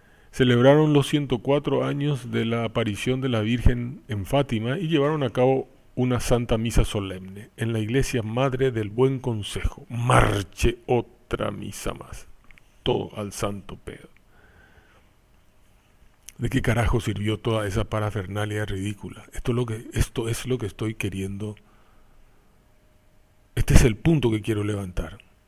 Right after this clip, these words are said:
Y lo mínimo que se debería esperar, pues,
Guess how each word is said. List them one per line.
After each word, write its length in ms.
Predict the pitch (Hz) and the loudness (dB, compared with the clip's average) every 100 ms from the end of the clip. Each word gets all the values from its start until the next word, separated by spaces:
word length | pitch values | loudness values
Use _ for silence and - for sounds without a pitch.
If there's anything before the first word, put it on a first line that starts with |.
| _ - - - - - - - - - - _ _ _ _ _ _ 135 | _ -20 -20 -20 -20 -20 -20 -20 -20 -20 -20 _ _ _ _ _ _ 0
Y 260 | 135 147 - - - | 2 0 -6 -18 -4
lo 220 | 117 113 | 0 2
mínimo 560 | 120 202 180 113 110 104 | 4 4 4 2 0 -2
que 140 | 110 | -2
se 120 | 113 | -2
debería 460 | 107 104 101 120 135 | -2 -2 -2 0 0
esperar, 460 | - 131 123 147 | 4 4 6 4
pues, 420 | 139 120 117 - | 2 0 0 -4